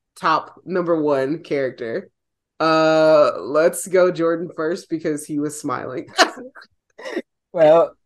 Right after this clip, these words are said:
Speaker 1: I've got
Speaker 2: everyone
Speaker 1: money. <laughs> I've got 'em. <laughs> I've got money on it. <laughs>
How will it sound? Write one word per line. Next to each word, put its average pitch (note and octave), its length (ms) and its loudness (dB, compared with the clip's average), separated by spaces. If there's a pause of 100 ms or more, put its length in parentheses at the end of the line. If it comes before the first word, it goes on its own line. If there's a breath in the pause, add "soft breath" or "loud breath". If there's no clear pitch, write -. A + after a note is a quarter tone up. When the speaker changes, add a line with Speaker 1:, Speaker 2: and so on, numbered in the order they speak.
(300)
Speaker 1:
I've G#3+ 160 4
got A#3 220 8
Speaker 2:
everyone G#3+ 220 4
Speaker 1:
money. D#3 320 0
<laughs> C#4 40 0
I've E4 180 2
got D#4 460 8
'em. C3+ 60 -2 (400)
<laughs> - 400 -8
I've F#4 220 6
got G#3+ 260 6
money A3+ 420 0 (160)
on A3 240 4
it. A3+ 180 -2
<laughs> - 300 -2